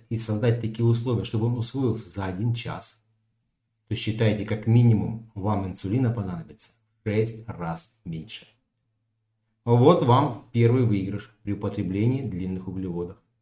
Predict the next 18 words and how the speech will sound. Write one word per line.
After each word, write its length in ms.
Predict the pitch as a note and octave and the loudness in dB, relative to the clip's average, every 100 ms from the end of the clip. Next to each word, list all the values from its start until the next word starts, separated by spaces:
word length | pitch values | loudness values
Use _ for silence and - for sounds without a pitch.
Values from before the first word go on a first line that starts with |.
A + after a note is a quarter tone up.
| _ _ _ _ _ | _ _ _ _ _
Второе. 400 | A#2 B2 - - _ _ _ _ _ _ _ _ _ _ _ | 2 4 2 -2 _ _ _ _ _ _ _ _ _ _ _
Сколько 560 | - - C#3+ E3+ E3 A#2 | -14 -6 4 4 4 0
клетке 640 | - B2 F3 - F2+ - _ | 4 4 4 2 -10 -14 _
нужно 360 | G2 A#2 A#2 A#2 | -2 0 2 2
глюкозы 800 | A2+ A#2 A#2 D3+ D3+ A2 - - _ _ _ _ | 4 2 2 2 4 2 0 -14 _ _ _ _
вот 160 | - - | -20 -2
прямо 340 | - C3 C3 A#2 | 2 4 4 2
сейчас, 680 | A#2 A2 A#2 E2+ - - _ _ _ _ | 0 -2 -2 -4 -6 -16 _ _ _ _
когда 320 | - G#2 A#2+ | -6 2 6
вы 340 | A#2 A#2 A#2 A#2 | 8 8 4 -2
сидите 520 | - G#2 D#3+ E3 A2+ | -2 0 0 -2 -4
или 280 | - G2+ G2 | -4 -2 0
лежите 600 | G2+ G2+ D3+ - A2+ G#2+ - _ _ | 0 2 2 2 -2 -4 -14 _ _
и 80 | A#2+ | 4
мило 320 | B2 C#3 A#2+ | 6 6 4
перевариваете 840 | A#2 G#2+ G#2 A2 A2 G#2 G2+ - | 4 4 4 2 2 2 0 -4
съеденную 520 | - G2 F#2 F2+ F2+ F2 | -8 -6 -4 -2 -4 -6
пищу? 440 | - F2 - | -8 -10 -10